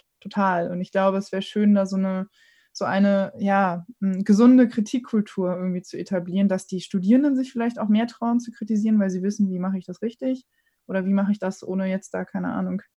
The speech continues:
äh, einen Lehrenden zu verletzen und er gibt mir dann nachher eine schlechte Note fürs Seminar. Ich glaub, das ist so eine Angst, die steckt hinter den Studierenden. Und ich glaub, die Lehrenden, ähm, ja,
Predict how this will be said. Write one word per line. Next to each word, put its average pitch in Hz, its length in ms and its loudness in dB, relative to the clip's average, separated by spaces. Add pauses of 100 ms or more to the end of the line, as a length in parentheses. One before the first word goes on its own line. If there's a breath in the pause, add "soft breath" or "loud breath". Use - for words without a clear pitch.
(120)
äh, 190 200 0
einen 185 280 0
Lehrenden 226 560 4
zu 214 120 -4
verletzen 208 500 0
und 220 100 6
er 214 60 6
gibt 208 180 0
mir 202 100 -2
dann 196 140 0
nachher 202 180 2
eine 190 120 0
schlechte 196 280 -2
Note 220 280 -2
fürs 254 220 -6
Seminar. 240 440 4
Ich 220 80 -4
glaub, 180 160 -2
das 196 160 -6
ist 220 120 -12
so 226 80 -4
eine 214 260 0
Angst, 214 400 -2
die 202 60 -6
steckt - 340 -12
hinter 202 640 0 (500)
den 202 200 2
Studierenden. 214 840 2 (480 soft breath)
Und 202 140 2
ich 196 100 -2
glaub, 196 220 0
die 202 80 -8
Lehrenden, 196 760 2
ähm, 185 440 -2 (840)
ja, 175 460 -4